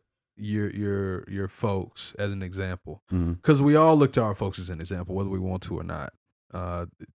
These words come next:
Speaker 1: do you think that when you look to your folks as an example, do you think that sometimes you can make excuses for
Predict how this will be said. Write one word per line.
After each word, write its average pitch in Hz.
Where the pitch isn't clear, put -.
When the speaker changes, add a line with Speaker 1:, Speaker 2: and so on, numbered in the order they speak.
Speaker 1:
do 107
you 113
think 135
that 120
when 107
you 104
look 110
to -
your 98
folks 98
as 98
an 92
example, 92
do 110
you 107
think 110
that -
sometimes 104
you 104
can 90
make 98
excuses 101
for 95